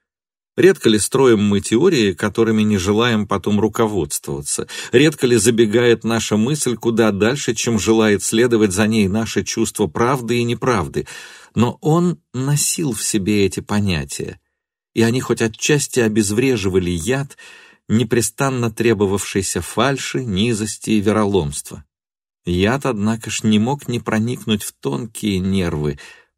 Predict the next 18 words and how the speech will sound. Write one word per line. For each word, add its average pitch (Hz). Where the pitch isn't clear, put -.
причиняя 110
боль. 92
Ускорилось 107
это 104
ещё 101
и 95
тем, 110
что 101
Эрик 107
сразу 95
после 98
Нового 98
года 113
решил, 135
что 143
его 135
осенила 131
идея, 127